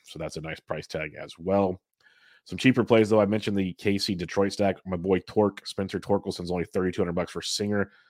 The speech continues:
Love Torque in this one, uh, as a nice little value, especially.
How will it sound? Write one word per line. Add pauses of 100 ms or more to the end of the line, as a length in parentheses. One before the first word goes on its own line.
(160)
Love
Torque
in
this
one,
uh, (480)
as
a
nice
little
value,
especially.